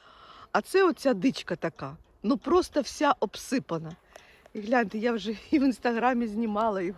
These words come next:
і вам знімаю. Там метелики, все в метеликах, все в бджілках. Ну така краса, що просто. Жмелі вон летають. От бачите. Гарні.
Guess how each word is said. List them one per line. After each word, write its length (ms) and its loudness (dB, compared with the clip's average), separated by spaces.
і 100 -4
вам 240 -2
знімаю. 400 -8
Там 180 6
метелики, 960 0
все 240 0
в 60 0
метеликах, 800 0
все 220 -4
в 60 -4
бджілках. 560 -6
Ну 120 -6
така 300 -8
краса, 440 -12
що 160 -16
просто. 460 -14
Жмелі 480 -2
вон 240 -6
летають. 600 -10
От 80 -12
бачите. 540 -10
Гарні. 600 -6